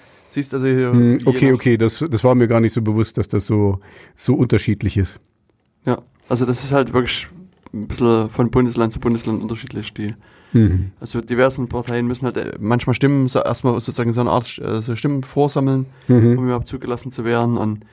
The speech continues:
Speaker 1: also ich glaube, in der Vergangenheit haben es auch schon einige Parteien einfach mal verpeilt, sich da <laughs> überhaupt anzumelden. Also, ähm, es gab oder gibt ja diese A P P D.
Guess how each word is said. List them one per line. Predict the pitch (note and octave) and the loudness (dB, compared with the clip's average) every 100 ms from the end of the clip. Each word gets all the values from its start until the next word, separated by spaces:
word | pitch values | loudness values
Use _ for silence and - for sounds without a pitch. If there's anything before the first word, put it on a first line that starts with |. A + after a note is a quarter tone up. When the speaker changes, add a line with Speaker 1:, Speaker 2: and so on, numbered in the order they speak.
| _ - _ - _ | _ -20 _ -20 _
Speaker 1:
also | A#2+ A#2 | -8 -6
ich | |
glaube, | - B2 | 0 2
in | B2 | 2
der | |
Vergangenheit | B2+ B2+ B2 A#2+ - | 0 0 2 0 0
haben | B2 | -2
es | A#2+ | -2
auch | - - | -6 -4
schon | C3 | -2
einige | G2 A#2+ A#2 | 0 0 -2
Parteien | - A#2+ A#2+ A#2 | -6 -6 -2 -2
einfach | A2 A2 A2 | -4 -8 -6
mal | A#2 A2 A2 | -4 -4 -4
verpeilt, | A#2+ - A#2+ D#3+ E3 | -8 0 2 2 0
sich | - - C3+ - | -8 -4 -2 2
da | B2+ | 2
<laughs> | |
überhaupt | C#3 C3 D#3 C#3 - - - - - _ - | 2 2 2 0 -6 -16 -16 -20 -20 _ -4
anzumelden. | C#3 C#3 C#3+ C3 C3+ C#3 C3+ B2+ - _ | -4 -2 0 0 0 -2 -6 -8 -14 _
Also, | B2+ B2 B2+ C3 _ _ _ _ - | -6 -2 -2 -2 _ _ _ _ -8
ähm, | - B2 B2 A#2+ A#2+ - _ - | 0 0 0 -2 -6 -12 _ -10
es | B2 - | -10 -6
gab | - B2 F3+ G#3 - - _ _ _ | -2 0 -2 -6 -14 -20 _ _ _
oder | C3+ C3 | 0 0
gibt | A#2+ F3+ - - - _ _ | -2 -4 -6 -16 -20 _ _
ja | B2+ | -4
diese | C3 C3+ C3+ C3+ - | -4 -2 0 -2 -2
A | - | -4
P | - D3 | -2 -4
P | C3+ C3+ | 0 -2
D. | B2+ C#3 | 0 -4